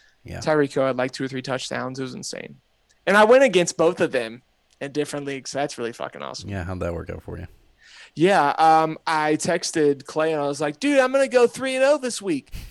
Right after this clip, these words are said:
Speaker 2: And I might go oh and three. So <laughs>
Speaker 1: <laughs>
Speaker 2: we'll fucking see how that goes, 'cause the whole Steelers game's really fucking me. I had a couple players.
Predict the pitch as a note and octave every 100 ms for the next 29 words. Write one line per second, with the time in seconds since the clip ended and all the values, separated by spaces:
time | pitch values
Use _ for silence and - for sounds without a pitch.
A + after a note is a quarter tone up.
0 | - - - - - _ _ _ _ _
1 | E3 E3 D3+ C#3+ C#3+ C3+ A#2 A2+ - B1+
2 | C2+ _ _ - - F3+ F3+ - C3+ -
3 | F3 - - - B2+ - - - - D#4+
4 | F#4+ D4 C#4+ B3+ C4 A#3+ A3 G#3+ G#3 F3
5 | E3 - G#3 F3+ G3 F#3 A3 G#3 F#3+ E3+
6 | _ _ - - F3 D#3 C#3 D3 C#3+ D3
7 | C#3 C3+ C3 B2+ B2+ C3 C#3 C#3 C3+ B2
8 | - B2 B2+ B2+